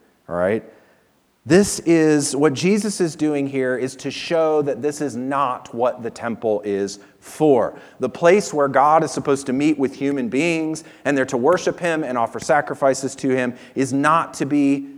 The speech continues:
filled with animals and filled with commerce and money changers. Look at verse sixteen.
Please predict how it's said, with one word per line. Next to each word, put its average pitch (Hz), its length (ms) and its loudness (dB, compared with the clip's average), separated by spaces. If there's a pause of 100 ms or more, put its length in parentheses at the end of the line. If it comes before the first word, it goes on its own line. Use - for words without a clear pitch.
(360)
filled 180 460 6
with 156 160 2
animals 123 540 -2
and 123 200 -6
filled 123 400 0
with 117 160 -6
commerce 113 640 -6
and 104 180 -10
money 104 220 -8
changers. 73 500 -14
Look 98 140 -10
at 80 80 -8
verse 95 200 -8
sixteen. - 540 -16